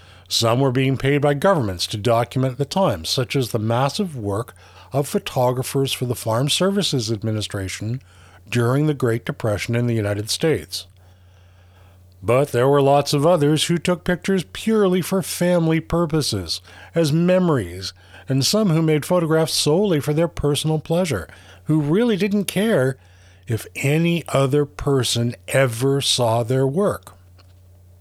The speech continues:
The number of outlets for photography was much more limited, and while a great many pictures were made, most remained in the archives and storage areas of family homes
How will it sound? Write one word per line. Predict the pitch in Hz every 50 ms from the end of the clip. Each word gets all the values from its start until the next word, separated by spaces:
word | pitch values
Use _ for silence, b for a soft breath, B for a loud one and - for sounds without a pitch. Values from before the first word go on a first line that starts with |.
| - - - - - - - - - - - - - - B B B B B B B B B B B B B B B B B B -
The | 117 117
number | 123 135 135 131 127 127 127
of | 120
outlets | 131 143 165 160 113 131 135 - -
for | - 135 120 95
photography | - - - - 110 - 123 127 131 127 139 127 156
was | 160 160 170 160 139
much | 180 180 - - 175
more | 175 170
limited, | 175 190 208 196 165 110 82 76 - - b b b b b b b b b b b -
and | 131 135 131 131
while | 135 127 123 120
a | 110 95
great | 90 107 123 139 175 151
many | 127 135 127 120 120
pictures | - - 175 165 - - 139 127 104
were | 110 117 117
made, | 139 180 220 226 185 170 185 175 - b b b b b b b b b b -
most | 240 247 247 208 - -
remained | 202 185 175 180 185 180 165 151
in | 147 135
the | 135 135 135
archives | 139 147 151 147 - - 139 139 143 143 135 117
and | 117 101 90
storage | - - 147 156 165 156 147
areas | 151 151 160 156 156 147 131 104
of | 90 85
family | - - 139 147 160 170 180 180
homes | 135 120 131 139 147 147 151 156 156 143 -